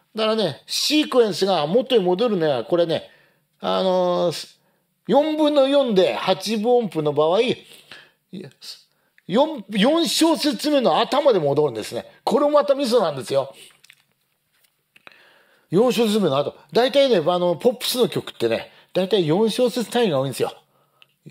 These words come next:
八小節単位、まあまあフレーズの、そういうの置いといて、大体シークエンス、大体四小節単位が多いんです。フレーズの作り方、なんか全体のこういうね。で、それがね、三、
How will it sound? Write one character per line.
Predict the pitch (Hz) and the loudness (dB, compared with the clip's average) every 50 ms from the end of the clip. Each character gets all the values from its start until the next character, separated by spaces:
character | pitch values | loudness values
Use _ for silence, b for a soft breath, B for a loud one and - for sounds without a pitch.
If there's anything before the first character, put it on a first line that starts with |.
| - _ _ B B B B B B B B B B | -20 _ _ B B B B B B B B B B
八 | - - 165 156 | -8 -6 -4 -2
小 | - - 220 208 | 0 2 2 2
節 | 175 220 196 - - | 2 2 0 0 0
単 | 220 190 | 0 2
位、 | 151 | 2
ま | 160 180 | 2 2
あ | 170 | 2
ま | 151 139 | 2 0
あ | |
フ | - - 165 | 0 0 2
レ | 175 185 190 | 2 2 2
ー | |
ズ | 170 165 180 | 2 0 0
の、 | 190 190 175 131 113 | 2 2 0 0 -2
そ | - 170 180 | 0 0 2
う | |
い | 151 | 2
う | |
の | 123 113 | 2 2
置 | 143 165 | 2 2
い | 170 | 2
と | 190 | 2
い | 170 - | 0 2
て、 | 117 101 - - | 0 -2 -2 0
大 | - 202 190 - | 0 -2 0 2
体 | 240 240 214 | 2 2 2
シ | - - 240 262 | 0 -4 -6 -6
ー | 226 - | -6 -4
ク | - 196 | -4 -4
エ | 160 | -4
ン | |
ス、 | - - B B B B B B B | -4 -8 B B B B B B B
大 | 226 240 226 | 2 2 4
体 | 226 233 | 4 4
四 | 233 262 277 285 262 202 | 4 4 4 2 2 2
小 | - 285 285 226 | 2 2 0 0
節 | - 277 240 - | 0 -2 -2 -2
単 | - 214 269 262 | 0 0 0 2
位 | 190 | 2
が | 143 | 0
多 | 123 113 | -2 -4
い | |
ん | 87 | -6
で | - | -10
す。 | - - - - - - - - - _ _ _ _ _ _ b b b b b b b b b b b b _ _ _ | -16 -14 -10 -8 -8 -8 -10 -12 -18 _ _ _ _ _ _ b b b b b b b b b b b b _ _ _
フ | - - 170 170 | -4 0 2 2
レ | 170 156 | 2 2
ー | |
ズ | 135 143 | 0 -2
の | 131 | -4
作 | - - - 147 | -4 -4 -4 -4
り | 135 | -2
方、 | - 135 117 113 135 135 | -2 -2 -2 -2 -4 -4
な | 131 | -4
ん | 117 | -2
か | 120 | -2
全 | 104 127 135 131 113 | 0 0 0 0 0
体 | 131 120 | 0 0
の | 117 113 | 0 0
こ | - 151 143 | 0 0 0
う | 127 | 0
い | 120 127 | 0 -2
う | |
ね。 | 175 208 190 - - _ _ _ _ _ _ _ _ _ _ _ _ _ _ _ _ _ _ _ _ _ _ _ _ _ _ _ _ _ - - _ - b b b b b b b b b b _ - | -2 -2 -4 -6 -10 _ _ _ _ _ _ _ _ _ _ _ _ _ _ _ _ _ _ _ _ _ _ _ _ _ _ _ _ _ -20 -20 _ -20 b b b b b b b b b b _ -6
で、 | 190 180 | -4 -4
そ | - - 156 | -2 -2 -2
れ | 202 226 | -2 0
が | 226 175 | 0 0
ね、 | 110 92 - | -2 -2 -4
三、 | - - - 208 247 202 | -4 -6 -4 -4 -6 -8